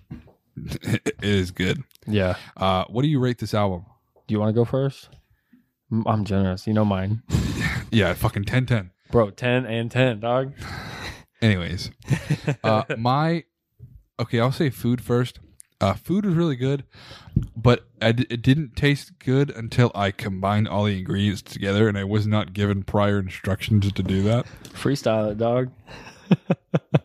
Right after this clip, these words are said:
Speaker 1: That's all he said was freestyle, which is fucking, you gotta dis-, deco-, that, you gotta decode what Angel says.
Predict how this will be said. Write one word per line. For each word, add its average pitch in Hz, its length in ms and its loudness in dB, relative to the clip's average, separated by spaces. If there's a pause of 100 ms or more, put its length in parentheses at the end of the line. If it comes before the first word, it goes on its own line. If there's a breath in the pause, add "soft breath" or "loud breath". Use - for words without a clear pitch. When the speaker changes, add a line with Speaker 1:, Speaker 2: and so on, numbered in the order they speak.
(200)
Speaker 1:
That's 180 180 -2
all 151 120 2
he 131 80 0
said 107 240 -4
was 101 140 -4
freestyle, 101 600 0
which 104 160 2
is 107 180 -2
fucking, 107 320 0
you 104 80 -6
gotta 104 140 2
dis-, 98 200 -2 (220)
deco-, - 420 0 (720 loud breath)
that, 160 160 -2
you 160 80 -4
gotta 139 140 0
decode 110 340 0
what 98 120 0
Angel 98 220 0
says. - 360 2